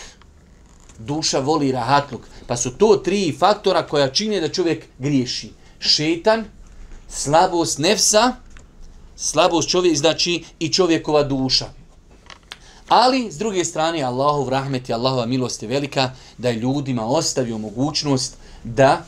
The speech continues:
se vrate uzvišnom Allahu tebaraka wa ta'ala. Prije nego počnemo govoriti, mislim da je veoma bitno, e, jer vidjet ćete da će, da ćemo se ispostaviti da smo svi potrebni ove tematike, nekoliko grešaka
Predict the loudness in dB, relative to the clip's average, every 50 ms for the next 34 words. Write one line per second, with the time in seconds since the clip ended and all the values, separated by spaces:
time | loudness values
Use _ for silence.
0 | -16 -10 -6 -2 0 0 2 4 2 2 2 0 -2 -2 -2 -2 -2 -2 -2 -2
1 | -2 0 0 0 0 0 0 0 0 0 0 -2 -4 -4 -4 -4 -4 -4 -6 -10
2 | -14 -18 -18 -18 -18 -16 -6 0 4 4 4 4 4 4 2 2 2 0 0 2
3 | 2 2 2 2 2 2 2 4 2 2 0 -4 -6 -4 -4 -4 -4 -2 0 0
4 | 2 2 2 2 2 0 -2 -2 -4 -6 -6 -6 -2 0 0 0 0 -2 -10 -18
5 | -18 -18 -18 -18 -18 -18 -18 -20 -12 -4 0 2 4 6 6 6 4 2 -2 -8
6 | -4 -2 0 0 0 0 0 0 -2 -2 -2 -2 0 0 0 -2 -2 -4 -2 -2
7 | -4 -2 -2 -2 -2 -2 -2 -4 -4 -4 -2 -2 -2 0 2 0 0 0 0 -4
8 | -4 -4 -2 -2 -4 -2 -2 2 2 0 0 2 -2 -2 -2 -2 -4 -2 -2 -2
9 | -2 -2 -2 -2 -4 -4 -4 -4 -4 -4 -4 -6 -8 -4 -4 -4 -4 -4 -8 -16
10 | -10 -4 0 2 2 2 2 4 4 4 4 2 0 -2 0 0 2 4 4 4
11 | 4 4 2 2 2 2 0 0 2 2 2 2